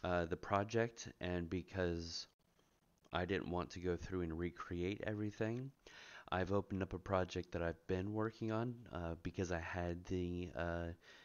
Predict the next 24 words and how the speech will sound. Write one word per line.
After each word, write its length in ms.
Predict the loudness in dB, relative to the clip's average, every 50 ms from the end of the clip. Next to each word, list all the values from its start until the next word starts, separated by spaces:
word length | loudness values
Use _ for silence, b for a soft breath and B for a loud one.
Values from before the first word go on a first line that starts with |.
| B B _
necessary 580 | 0 0 2 2 0 -4 0 0 2 2 2 0
splat 440 | -2 -4 -2 2 2 2 2 0 -2
maps, 500 | -2 -2 -2 -2 -4 -6 -10 -12 -12 -10 -6
uh, 220 | -4 -2 0 0 -2 -2
to 100 | -2 -4
show 180 | -2 0 2 2
you 140 | 2 4
guys 200 | 2 2 2 0
how 140 | 0 0 0
to 80 | 0 0
do 160 | 0 -2 0
both 300 | 4 4 2 2 2 0
ways. 400 | 0 2 2 2 2 0 -2 B B B B B B B B B B -2
Um, 440 | 0 2 4 4 4 2 2 0 -4 -6 -10 -18 -20 -20 B B B B
so 200 | 0 4 4 4
the 100 | 4 2
first 380 | 0 4 4 4 4 4 2 4
way 280 | 4 4 4 2 0 -4 -8 -18 _ _ _ _ _ _ B B B B B B B B B B -2
is 520 | 0 2 4 4 4 2 0 -2 -6 -6 -8 _ _ B B B B B B B B B B B B -20 -20 -20 _ _
you 120 | -4 -2 4
open 300 | 4 4 4 4 4 4
up 160 | 4 2 2
your 100 | 2 4
landscape. 560 | 4 4 4 2 0 2 4 2 2 2 -2